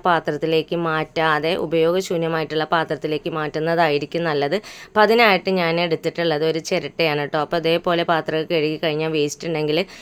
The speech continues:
ഇതേപോലെ ചിരട്ടയിലേക്ക് മാറ്റിയതിന് ശേഷം നമുക്കത് ഒഴിവാക്കി കൊടുത്തിട്ട് വീണ്ടും ഈ ഒരു ചിരട്ട തന്നെ ഈ ഒരു ആവശ്യത്തിനായിട്ട് നമുക്ക് യൂസ് ചെയ്യാൻ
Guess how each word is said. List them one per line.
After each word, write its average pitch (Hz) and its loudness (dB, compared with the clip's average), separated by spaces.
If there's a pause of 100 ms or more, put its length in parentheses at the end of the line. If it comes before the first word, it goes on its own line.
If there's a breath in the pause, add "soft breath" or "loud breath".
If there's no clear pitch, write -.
(260 loud breath)
ഇതേപോലെ 208 6 (100)
ചിരട്ടയിലേക്ക് 170 2
മാറ്റിയതിന് 156 0
ശേഷം 156 -4
നമുക്കത് 160 0
ഒഴിവാക്കി 165 0
കൊടുത്തിട്ട് 160 -2
വീണ്ടും 160 0
ഈ - -2 (120)
ഒരു 165 -4
ചിരട്ട 151 -2 (140)
തന്നെ 156 0 (360 loud breath)
ഈ 220 8
ഒരു 208 6
ആവശ്യത്തിനായിട്ട് 160 0
നമുക്ക് 156 -4 (100)
യൂസ് 156 -2
ചെയ്യാൻ 156 0